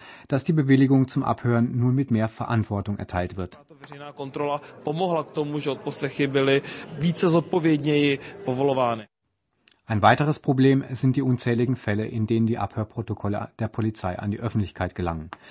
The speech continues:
Speaker 1: So zum Beispiel im Jahr zweitausendvier die Gespräche der Schiedsrichter und Funktionäre, gegen die im Fußballbestechungsskandal ermittelt wurde. In einem aktuellen Fall beklagt ein Richter, dass das Abspielen von Ermittlungsbändern im Fernsehen einen wichtigen Gerichtsprozess beeinflussen könnte.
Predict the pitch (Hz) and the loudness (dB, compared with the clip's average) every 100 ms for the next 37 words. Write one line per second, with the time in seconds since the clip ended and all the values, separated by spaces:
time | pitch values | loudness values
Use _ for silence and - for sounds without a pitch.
0 | - - - 123 139 113 113 - 123 110 | -20 -10 -2 0 2 4 2 0 0 2
1 | 104 104 - 104 110 110 117 - 110 113 | 2 0 0 0 0 -2 -2 0 0 0
2 | 113 - 98 101 117 113 - 110 - 117 | -4 -2 -2 -2 -2 -4 -4 -8 -4 -6
3 | - 117 - 120 - 131 104 98 113 - | -4 -6 -4 -6 -4 0 0 0 -4 -10
4 | - - 135 123 131 123 - 131 131 127 | -16 -2 0 2 2 0 -2 -2 -2 -2
5 | 120 113 98 104 - 95 92 95 92 92 | -2 -2 0 -2 -4 -2 -2 -2 -6 -6
6 | 90 - 87 82 - _ - 104 95 95 | -8 -6 -6 -6 -12 _ -8 -4 -4 -2
7 | 107 - 143 139 127 131 131 117 - 104 | -2 -2 -2 0 -2 -4 -4 -6 -4 -4
8 | 92 98 95 117 - 113 - - - - | -4 -4 -2 -2 -2 -4 -6 -18 -10 -6
9 | 113 110 120 - - 123 123 - 113 110 | -4 -4 -4 -6 -2 0 0 -2 -8 -2
10 | 104 131 135 123 - 110 110 110 98 92 | -2 0 -2 -4 -4 0 0 0 -4 -4
11 | 107 117 110 113 113 110 110 104 101 - | -2 -2 -2 -4 -4 -4 -2 0 -2 -4
12 | 107 110 113 110 104 - - - 101 95 | -2 0 0 0 -2 -6 -10 -6 -6 -8
13 | 104 101 92 - 92 101 98 90 95 | -6 -6 -6 -6 -8 -6 -4 -6 -10